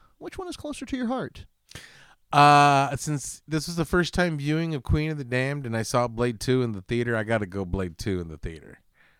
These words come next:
Speaker 2: I really enjoyed it then. I mean, I was like, "Man, that movie was fucking great."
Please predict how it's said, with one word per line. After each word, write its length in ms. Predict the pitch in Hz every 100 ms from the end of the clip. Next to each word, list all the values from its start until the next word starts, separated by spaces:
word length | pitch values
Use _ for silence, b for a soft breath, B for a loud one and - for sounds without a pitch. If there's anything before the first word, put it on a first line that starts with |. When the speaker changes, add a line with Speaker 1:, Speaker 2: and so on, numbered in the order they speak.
| _ _ _ _ -
Speaker 2:
I 60 | 110
really 400 | 107 113 110 104
enjoyed 380 | 98 92 101 101
it 180 | 92 92
then. 440 | 104 113 131 151
I 100 | 104
mean, 160 | 113 113
I 100 | 110
was 100 | 110
like, 100 | 101
"Man, 240 | 143 180 196
that 120 | 202
movie 280 | 233 240 220
was 200 | 190 -
fucking 400 | 269 285 262 262
great." 520 | 214 269 415 359 -